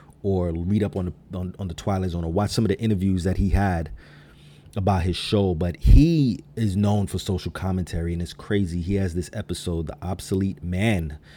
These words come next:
season two, episode twenty-nine, The Obsolete Man, where, and you can, as you can see, I named this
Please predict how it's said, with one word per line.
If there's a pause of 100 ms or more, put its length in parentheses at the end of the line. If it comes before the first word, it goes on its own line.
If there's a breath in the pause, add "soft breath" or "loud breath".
(120)
season
two,
episode
twenty-nine,
The
Obsolete
Man,
where, (1120 loud breath)
and
you
can, (360)
as
you
can
see,
I
named (100)
this